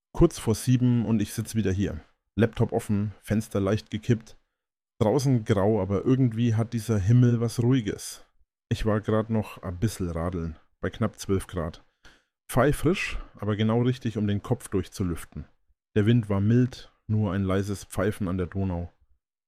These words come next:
Fast meditativ. Ehrlich gesagt, Radeln hilft mir total, die Gedanken zu sortieren. Und während ich so dahin roll,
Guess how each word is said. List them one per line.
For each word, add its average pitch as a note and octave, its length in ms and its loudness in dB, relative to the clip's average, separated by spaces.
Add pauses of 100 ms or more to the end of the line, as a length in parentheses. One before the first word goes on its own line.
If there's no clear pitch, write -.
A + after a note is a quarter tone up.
(240)
Fast - 260 -2
meditativ. G#2 800 -4 (680)
Ehrlich A2+ 300 2
gesagt, G#2+ 580 -2 (260)
Radeln G2+ 420 0
hilft G#2 260 0
mir G#2+ 80 0
total, F#2+ 500 -2
die F2+ 120 -6
Gedanken F#2+ 480 -4
zu G2 120 -8
sortieren. F2 580 -6 (880)
Und A2+ 160 4
während A#2+ 280 6
ich - 160 -6
so A2+ 140 -2
dahin A2 340 4
roll, B2 420 4